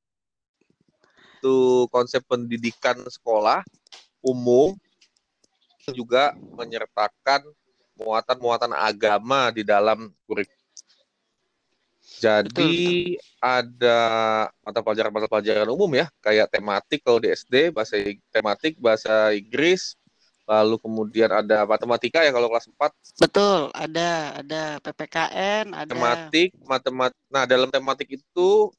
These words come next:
Speaker 1: ya ada bahasa Indonesia, P P K N,
Speaker 2: Betul.
Speaker 1: kemudian ipa, ya.
Speaker 2: I P S,
Speaker 1: Per
Speaker 2: betul.
Speaker 1: itu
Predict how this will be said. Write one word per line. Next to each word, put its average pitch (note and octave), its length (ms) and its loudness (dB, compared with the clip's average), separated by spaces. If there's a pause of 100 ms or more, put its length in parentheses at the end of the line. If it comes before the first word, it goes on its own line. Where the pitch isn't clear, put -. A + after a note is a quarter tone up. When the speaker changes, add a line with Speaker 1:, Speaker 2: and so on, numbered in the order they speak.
Speaker 1:
ya A#2 400 2
ada G#2+ 720 0 (560)
bahasa G2+ 320 0
Indonesia, A2+ 720 0
P G#2+ 100 -2
P - 160 -10
K B2 320 0
N, A#2 540 -2 (160)
Speaker 2:
Betul. C#3+ 320 -20 (480)
Speaker 1:
kemudian G#2+ 640 -2
ipa, B2+ 720 0 (240)
ya. A2+ 240 -2
Speaker 2:
I - 80 -20
P - 40 -6 (520)
S, - 240 -10
Speaker 1:
Per - 260 -4
Speaker 2:
betul. C3 160 -4
Speaker 1:
itu E3 220 -4